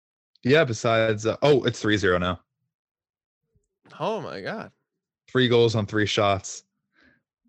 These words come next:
Speaker 1: Oh my God. <laughs>
Speaker 2: Are the Canucks back? Are the Canucks back?
Speaker 1: Stop that. Don't even say that. Watch now, now that, 'cause they're up three oh in the first period. "Oh yeah, the Canucks, uh, their rebuild is complete."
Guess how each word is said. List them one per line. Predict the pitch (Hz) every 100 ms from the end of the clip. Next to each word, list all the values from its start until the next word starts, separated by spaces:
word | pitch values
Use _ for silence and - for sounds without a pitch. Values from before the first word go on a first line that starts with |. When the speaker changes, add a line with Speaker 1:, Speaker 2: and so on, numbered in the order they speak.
| _ _ _ -
Speaker 1:
Oh | 117 110
my | 104
God. | 95 104 98 113 101 -
<laughs> | - -
Speaker 2:
Are | 147
the | 151
Canucks | 165 143 147 -
back? | 131 147 196 -
Are |
the | 131 127
Canucks | 143 139 143 -
back? | 139 165 202 160 151
Speaker 1:
Stop | _ - 110 110
that. | 104 95
Don't | 104 104
even | 101
say | 92 98 92
that. | 90 90 _ _ _ _ _ _ - -
Watch | 113 101 120
now, | 123 110 - - _
now | 120 123 127
that, | 123
'cause | - 120
they're | 113
up | 113 110
three | - 107 110
oh | 107
in | 104
the |
first | 95 104 -
period. | - 107 110
"Oh | 202 254 254
yeah, | 240 262 247
the | -
Canucks, | - 226 240 -
uh, | 226 220
their | 208 214 220
rebuild | 233 240 226
is | 220
complete." | - 214 254 262 -